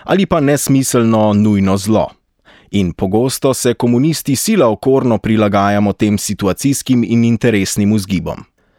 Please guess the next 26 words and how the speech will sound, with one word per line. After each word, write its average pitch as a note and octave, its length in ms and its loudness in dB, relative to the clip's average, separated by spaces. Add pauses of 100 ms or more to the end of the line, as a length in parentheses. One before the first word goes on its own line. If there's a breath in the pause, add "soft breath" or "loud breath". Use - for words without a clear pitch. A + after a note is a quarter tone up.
(260)
Ali B2 160 0
je B2 80 2
sploh F3 360 -2
potrebno B2 500 0
pripomniti, A2 840 0
kako - 240 -2
važno A#2 500 0
je, B2+ 200 2
da G#2+ 180 0
Z A#2 280 0
K A#2+ 300 0
tudi D3 200 0
v A#2+ 80 0
svojem A#2+ 380 0
notranjem B2 640 0
organizacijskem, G#2+ 1000 0
dejavnem G#2+ 640 0
in D#3 140 2
nazorskem A#2+ 640 0
utripu A#2 460 -2
ter F#2 180 -2
odnosih G#2+ 680 -2
uresničuje A#2 680 0
socialistična F#2+ 840 -4
samoupravna F#2 760 -2
načela? F#2 520 -4